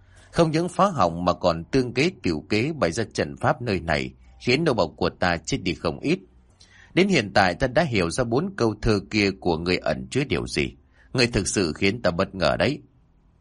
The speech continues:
"Điều bất ngờ ta dành cho ngươi không chỉ có vậy đâu." Lời muốn nói đã nói,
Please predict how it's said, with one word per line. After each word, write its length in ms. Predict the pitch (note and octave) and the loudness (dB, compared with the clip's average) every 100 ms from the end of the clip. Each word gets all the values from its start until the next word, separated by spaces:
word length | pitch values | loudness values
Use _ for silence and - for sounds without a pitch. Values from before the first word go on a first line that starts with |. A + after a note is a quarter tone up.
| _ _ _ _ G#2+ | _ _ _ _ 0
"Điều 300 | G2+ G#2 G2+ | 4 4 4
bất 220 | E3 C3 | 0 0
ngờ 240 | G#2 F2+ - | 2 2 4
ta 100 | B2+ | 0
dành 220 | G#2 E2+ | 0 -2
cho 160 | - A2 | 0 -2
ngươi 340 | G#2 G2+ G2 | 2 2 2
không 320 | F#2 G2+ F#2 F2+ | 2 0 -2 -2
chỉ 140 | F#2 | -4
có 180 | - F#2+ | 0 0
vậy 240 | F2+ C2+ | 2 0
đâu." 320 | A#1+ F2+ D#2 - - - - - - - - _ _ _ _ | 2 2 0 -8 -20 -20 -20 -20 -20 -20 -20 _ _ _ _
Lời 400 | B2 A#2 A2+ A2+ | 2 4 4 2
muốn 240 | G#2+ A#2+ | 0 0
nói 160 | D#3+ F3 | 0 -2
đã 140 | F3 | -2
nói, 480 | F#3 C#3 A#2+ G3 A#3 | -2 0 0 -2 -6